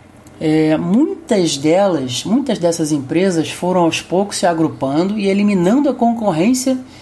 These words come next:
de empresas menores, né, concentrando o monopólio da produção em suas mãos.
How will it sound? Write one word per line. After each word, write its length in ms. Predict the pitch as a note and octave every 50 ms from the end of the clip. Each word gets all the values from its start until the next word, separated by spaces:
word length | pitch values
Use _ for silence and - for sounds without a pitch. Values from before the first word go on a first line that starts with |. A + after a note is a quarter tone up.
| - - -
de 120 | - G3+ G3+
empresas 480 | G3 - - F#3+ G#3 G#3 G#3 G#3 G#3
menores, 880 | G#3+ A#3 B3+ B3 A3 F3 D#3+ D#3+ E3 E3 D#3+ D3 C3+ B2+ B2+ - - - - -
né, 220 | - - - D#3+ D#3+ - - - - -
concentrando 640 | - A3 G#3+ - - G3 F3 D#3+ F3+ F3+ F3+ E3+
o 20 |
monopólio 500 | E3 E3 E3 D#3+ D#3 D3 - D#3 D3 D3
da 80 | D3+ D#3
produção 460 | D3+ - D#3+ D#3+ - - - D#3 D#3+
em 40 | D#3+
suas 320 | D#3+ - - G3+ G#3+ G#3+ F#3+
mãos. 420 | E3+ C#3 B2 A#2+ A#2 A#2 - -